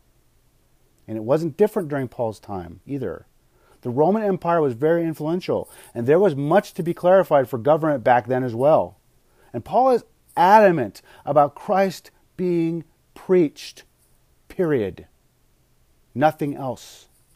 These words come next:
My personal morality might come from biblical principles, but I'm still being sanctified day by day, minute by minute. None of us have arrived.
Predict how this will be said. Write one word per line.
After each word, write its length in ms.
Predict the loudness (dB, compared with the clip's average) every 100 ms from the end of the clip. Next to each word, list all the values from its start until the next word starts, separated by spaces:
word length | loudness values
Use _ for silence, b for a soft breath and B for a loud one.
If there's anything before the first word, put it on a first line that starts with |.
| _ _ _ -12
My 220 | -6 -6
personal 420 | -4 -6 -4 -6
morality 580 | -2 0 2 0 -2 -8 b b
might 220 | -6 -4
come 180 | -6 -10
from 140 | -6
biblical 320 | -4 -6 -6 -10
principles, 560 | -10 -10 -14 -16 -20 _ _ _ _ b b -12
but 100 | -8
I'm 240 | -6 -6
still 220 | -4 -6
being 220 | -2 -4
sanctified 640 | -6 -8 -6 -6 -4 -4 -4
day 100 | -4
by 180 | -2 -4
day, 300 | -4 -8 -10 B B
minute 380 | -8 -4 -2 -2
by 160 | -4 -4
minute. 320 | -4 -6 -10 b -14
None 360 | -6 -2 0
of 120 | -2
us 200 | -4 -6
have 160 | -10 -6
arrived. 520 | -4 -2 -4 -8 -18